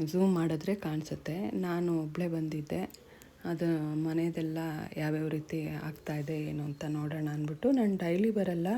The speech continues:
ಟೂ ಡೇಸ್ಗೆ ಒಂದ್ಸಲ ಬರ್ತೀನಿ. ಬ-, ಒಂದೊಂದು ದಿನ ಲೆವೆನ್ ಓ ಕ್ಲಾಕು, ಒನ್ ಓ ಕ್ಲಾಕ್ ಬರ್ತೀನಿ, ಟ್ವೆಲ್ ಆ ಥರ. ಒಂದೊಂದು ದಿನ ಈವ್ನಿಂಗ್ ಒಂದು ಫೈವ್ ಓ ಕ್ಲಾಕ್ ಬರ್ತೀನಿ, ಆವಾಗ ಯಾರೂ ಇರಲ್ಲ ಕೆಲಸ ಮಾಡೋರು.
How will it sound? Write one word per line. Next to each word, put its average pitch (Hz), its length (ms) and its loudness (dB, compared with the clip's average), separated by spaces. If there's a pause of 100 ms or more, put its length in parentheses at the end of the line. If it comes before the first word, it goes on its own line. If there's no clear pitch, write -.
(180)
ಟೂ 208 140 6
ಡೇಸ್ಗೆ 196 380 -2
ಒಂದ್ಸಲ 185 300 0
ಬರ್ತೀನಿ. 170 580 -2 (960)
ಬ-, 185 220 0
ಒಂದೊಂದು 202 380 4
ದಿನ 196 160 4 (1300)
ಲೆವೆನ್ 190 340 6
ಓ 190 40 4
ಕ್ಲಾಕು, 202 560 2
ಒನ್ 185 160 4
ಓ 175 40 0
ಕ್ಲಾಕ್ 170 360 -4
ಬರ್ತೀನಿ, 170 640 -2
ಟ್ವೆಲ್ 170 260 -2
ಆ 170 100 -2
ಥರ. 160 220 -4 (600)
ಒಂದೊಂದು 202 300 6
ದಿನ 196 100 4
ಈವ್ನಿಂಗ್ 196 420 6
ಒಂದು 180 140 4
ಫೈವ್ 175 280 0
ಓ 170 40 0
ಕ್ಲಾಕ್ 160 380 -4
ಬರ್ತೀನಿ, 170 320 0
ಆವಾಗ 175 280 0
ಯಾರೂ 165 420 2
ಇರಲ್ಲ 156 340 2
ಕೆಲಸ 151 380 -6
ಮಾಡೋರು. 156 640 0